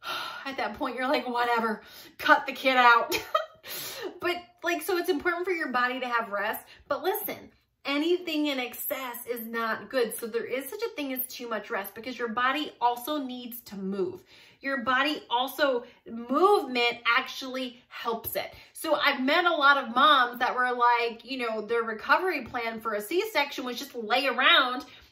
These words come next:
and not do anything. And I don't think that is healthy to build your strength, to build your stamina. I believe you gotta get moving. If you just lay there, um, again, it's a balance.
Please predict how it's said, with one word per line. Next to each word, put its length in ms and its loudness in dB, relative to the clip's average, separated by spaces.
and 140 4
not 300 0
do 200 0
anything. 500 -6
And 120 0
I 100 6
don't 280 2
think 240 0
that 180 4
is 120 -2
healthy 880 2
to 100 -2
build 380 0
your 120 -4
strength, 600 -6
to 80 -6
build 320 -2
your 100 -12
stamina. 520 -4
I 100 -2
believe 420 -6
you 120 -6
gotta 280 -4
get 180 -8
moving. 240 -6
If 120 -16
you 120 -14
just 220 -6
lay 240 -6
there, 260 2
um, 380 2
again, 460 -4
it's 120 -8
a 240 -2
balance. 880 -2